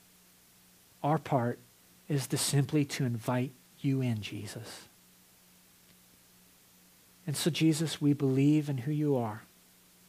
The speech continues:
We believe in what you have done. We believe that you paid the penalty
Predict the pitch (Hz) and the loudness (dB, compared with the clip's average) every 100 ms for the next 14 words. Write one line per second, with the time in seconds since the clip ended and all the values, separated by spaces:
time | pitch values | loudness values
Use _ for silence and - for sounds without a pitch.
0 | _ _ - _ _ - _ _ _ _ | _ _ -20 _ _ -20 _ _ _ _
1 | - 135 135 131 135 147 139 131 123 135 | -4 -2 0 0 6 6 4 -4 -4 -4
2 | 151 143 143 139 123 107 85 - _ _ | -2 -2 -2 -2 -4 -4 -6 -16 _ _
3 | _ _ - _ _ _ _ _ _ _ | _ _ -20 _ _ _ _ _ _ _
4 | _ _ _ _ _ _ _ _ _ _ | _ _ _ _ _ _ _ _ _ _
5 | _ - _ - _ _ _ _ _ _ | _ -20 _ -20 _ _ _ _ _ _
6 | _ _ _ - - - - 147 143 143 | _ _ _ -20 -20 -16 -4 0 4 6
7 | 156 165 147 143 139 170 - 160 147 113 | 8 6 4 0 2 2 4 4 4 2
8 | - 123 - 131 131 123 107 | -4 -8 -6 -4 -4 -6 -8